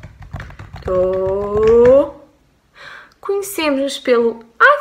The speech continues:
five. Yes, na altura era o i five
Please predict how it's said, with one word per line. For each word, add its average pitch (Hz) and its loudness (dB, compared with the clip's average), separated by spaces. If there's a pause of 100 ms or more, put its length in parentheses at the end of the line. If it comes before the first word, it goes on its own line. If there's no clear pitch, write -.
five. 480 0 (560)
Yes, 254 0
na 233 2
altura 240 -2
era 233 -2
o 254 2
i 269 2
five 269 2